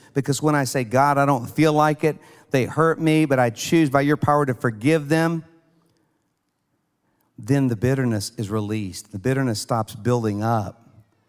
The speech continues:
And a lot of people don't want to forgive because they confuse forgiveness and trust, and they're two different things.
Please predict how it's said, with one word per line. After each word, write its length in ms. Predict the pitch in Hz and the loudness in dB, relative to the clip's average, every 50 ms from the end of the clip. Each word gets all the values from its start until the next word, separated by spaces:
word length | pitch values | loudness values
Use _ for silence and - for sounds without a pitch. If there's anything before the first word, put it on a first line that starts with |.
| _ _ _ _ _ _ _ _ _ - | _ _ _ _ _ _ _ _ _ -2
And 140 | 165 170 | 0 0
a 40 | 156 | 2
lot 140 | 147 160 180 | 2 2 0
of 60 | 180 | 0
people 200 | - 165 139 143 | 0 0 0 0
don't 200 | 131 143 143 147 | 0 0 0 0
want 140 | 143 135 127 | 0 0 0
to 40 | 117 | -2
forgive 540 | - - 107 95 92 110 131 135 127 110 113 | -2 -4 -8 -6 -4 -2 0 0 0 0 -2
because 320 | 107 - - 113 107 95 | -4 -2 -2 -2 -2 0
they 160 | 110 110 107 | -2 -2 -2
confuse 520 | 101 - - 107 101 98 - 139 135 117 - | -2 -4 -6 -6 -6 -2 -2 0 0 0 -2
forgiveness 840 | - 120 107 95 92 123 135 135 120 117 110 104 104 - - - - _ _ _ _ _ _ _ _ _ _ _ _ _ _ - | -6 -10 -10 -8 -4 -4 -2 -2 0 -2 -2 -2 -4 -8 -10 -16 -20 _ _ _ _ _ _ _ _ _ _ _ _ _ _ -6
and 200 | 117 107 98 - | -6 -6 -6 -6
trust, 580 | - - 120 101 92 90 - - - - - - - | -6 -4 -4 -4 -4 -6 -10 -12 -16 -18 -20 -14 -10
and 120 | 117 110 | -8 -6
they're 100 | 107 98 | -6 -6
two 180 | 101 - - 143 | -6 -6 -6 -4
different 340 | 131 127 113 - - - - | -4 -4 -4 -6 -10 -10 -6
things. 480 | - 135 131 113 95 90 90 - - | -6 -6 -4 -6 -8 -10 -12 -14 -16